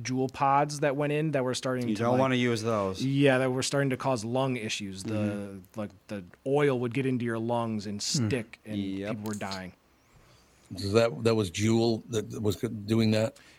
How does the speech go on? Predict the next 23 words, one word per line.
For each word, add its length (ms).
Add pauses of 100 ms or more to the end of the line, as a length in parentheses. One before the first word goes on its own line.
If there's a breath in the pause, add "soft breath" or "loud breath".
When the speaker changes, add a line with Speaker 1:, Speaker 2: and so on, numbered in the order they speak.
(200 soft breath)
Speaker 1:
Y-, 160
yeah, 300
it 80
was, 200
Speaker 4:
Well, 80
Speaker 1:
Juul 360
was 140
just 200
the 80
brand 520
that 80
everybody 380
was 180
using, 460
like, 180
the 80
device, 760 (220)
but 120
they 80
were 100
putting 300
a 60
different, 760